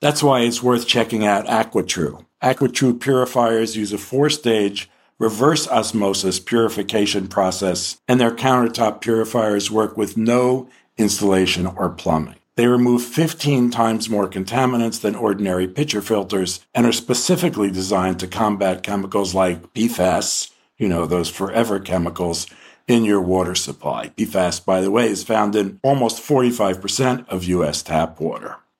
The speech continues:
AquaTrue has water purifiers to fit every type of home, from installation-free countertop purifiers to higher capacity under-sink options.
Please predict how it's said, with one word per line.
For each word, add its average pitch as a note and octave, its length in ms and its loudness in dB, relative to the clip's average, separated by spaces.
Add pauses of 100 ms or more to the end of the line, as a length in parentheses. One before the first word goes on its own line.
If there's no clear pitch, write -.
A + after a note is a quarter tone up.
(100)
AquaTrue C3+ 560 2
has A2 240 0
water A#2+ 300 2
purifiers A2+ 680 0
to G#2 100 -12
fit G#2+ 300 -2
every D#3 260 4
type F#2 300 -2
of F2 140 -6
home, D#2+ 260 -2
from G2+ 240 -4
installation-free G#2 1120 0
countertop C#3 640 0
purifiers F#2+ 800 0
to - 140 -2
higher C#3+ 360 2
capacity G2 760 -2
under-sink F2+ 640 -2
options. - 760 -8